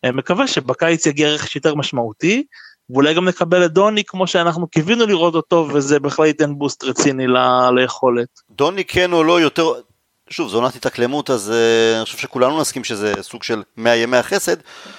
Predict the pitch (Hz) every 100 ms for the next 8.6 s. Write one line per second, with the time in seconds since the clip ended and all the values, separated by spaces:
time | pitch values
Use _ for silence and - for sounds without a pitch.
0 | - _ - 98 104 143 208 208 170 156
1 | 170 170 185 165 147 143 151 160 160 165
2 | 160 165 160 165 160 151 - _ _ 104
3 | 101 117 131 139 139 147 185 165 127 104
4 | 95 - 139 - - 135 143 143 117 -
5 | 98 104 156 180 _ _ _ _ - -
6 | 113 95 87 95 113 113 117 120 117 123
7 | 123 120 139 160 - 175 175 - 170 262
8 | 370 - 277 - 101